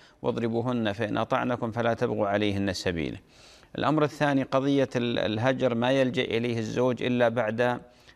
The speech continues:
آه، مرحلة الوعظ، فيعظها ويذكرها ويخوفها، إن استجابت الحمد لله، ما استجابت انتقل إلى الهجر.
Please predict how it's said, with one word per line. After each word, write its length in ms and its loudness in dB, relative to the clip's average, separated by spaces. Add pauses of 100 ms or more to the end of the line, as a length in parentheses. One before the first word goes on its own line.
(140)
آه، 680 0
مرحلة 640 -2
الوعظ، 360 2 (500)
فيعظها 720 2
ويذكرها 720 0
ويخوفها، 760 0
إن 60 2
استجابت 680 0
الحمد 240 -6
لله، 80 -4
ما 100 -2
استجابت 560 0
انتقل 460 -2
إلى 220 0
الهجر. 380 0